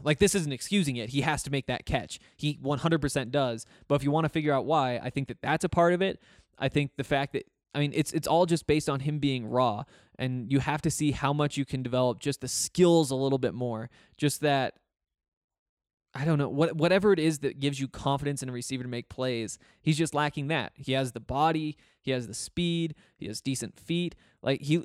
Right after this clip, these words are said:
he's a guy who nine months from now, eight months from now, or no, like, ten or eleven months from now, when, when next season starts, he's probably gonna be your number one receiver. He's probably going to be, you know, taking that Laviska Shenault role.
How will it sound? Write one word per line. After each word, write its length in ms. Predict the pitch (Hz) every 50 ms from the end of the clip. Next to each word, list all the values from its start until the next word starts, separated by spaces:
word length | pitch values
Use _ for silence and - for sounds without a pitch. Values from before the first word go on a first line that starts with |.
| - - -
he's 280 | 160 139 156 160 151
a 40 | 165
guy 340 | 139 139 135 143 151 165 170
who 720 | 156 - 156 147 147 147 143 139 139 135 131 131 127 117 -
nine 640 | 117 127 127 123 123 123 131 139 156 170 175 180 180
months 320 | 175 170 175 190 - -
from 160 | - 185 185
now, 280 | 185 185 185 185 190 - -
eight 200 | 135 147 - -
months 360 | 160 165 170 165 - - 160 165 - -
from 180 | - 175 170
now, 380 | 165 160 160 170 175 190 202 196 _ _ _ _ -
or 80 | 139
no, 240 | 143 135 107 - - -
like, 180 | - 120 117 - _ -
ten 180 | - 160 160
or 60 | 151
eleven 260 | 131 127 147 147 139 123
months 200 | 117 117 - -
from 80 | 127 123
now, 160 | 120 117 117
when, 300 | 123 123 123 113 - 131
when 220 | 131 135 131 123 127
next 240 | 143 147 - -
season 320 | - 147 147 135 123 120 120
starts, 560 | - - - 160 151 135 120 - - - - _ _ _ _ _ _ _
he's 160 | - - 160
probably 300 | - - - 170 170 175
gonna 160 | 165 165 165 151
be 120 | 143 175
your 140 | 180 175 151
number 300 | 139 135 139 143 147 143
one 280 | 135 143 143 143 131 - _
receiver. 580 | - 131 135 131 - 180 180 - 87 - - - _ _ _ _ _ _ _
He's 180 | - 135 131
probably 460 | - - 143 131 139 143 147 139 147 135
going 260 | 135 135 139 139 135
to 60 | 135
be, 440 | 127 131 135 131 131 131 131 - - 50
you 180 | - - 120
know, 300 | 123 120 120 120 120 120 - _ _ _ _ _ _ _ _ _ _ _ _ _ 90 104
taking 340 | - 160 151 143 - 151 143
that 120 | 139 123
Laviska 400 | 95 131 127 127 123 - - 98
Shenault 340 | - - 139 147 156 160 131
role. 400 | 160 151 147 147 147 143 143